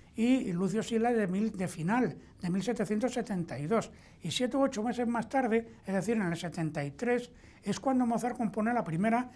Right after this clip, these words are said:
de sus dos sinfonías en sol menor. Las dos sinfonías estas trágicas, concretamente esta, el número veinticinco, que es el que es el ciento ochenta y tres.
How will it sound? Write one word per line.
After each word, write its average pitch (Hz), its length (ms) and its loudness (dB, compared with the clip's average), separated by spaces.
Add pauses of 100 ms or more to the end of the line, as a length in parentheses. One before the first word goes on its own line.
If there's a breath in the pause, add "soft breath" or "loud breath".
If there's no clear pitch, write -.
(180 loud breath)
de 185 120 0
sus 156 240 -4
dos 202 160 -4
sinfonías 214 460 -2
en 170 100 -2
sol 165 240 -2
menor. 135 380 -2 (240 loud breath)
Las 147 100 -8
dos 156 120 -4
sinfonías 175 400 -4
estas 170 320 -6 (240 loud breath)
trágicas, 202 580 2 (260 loud breath)
concretamente 180 800 -2
esta, 208 260 -2
el 208 80 -2
número 170 340 0 (240 loud breath)
veinticinco, 208 840 2 (220 loud breath)
que - 80 -10
es 185 100 -4
el 190 100 -4
que 214 80 -8
es - 100 -8
el 214 80 0
ciento 202 320 -2
ochenta 185 400 -4
y 131 80 -8
tres. - 320 -6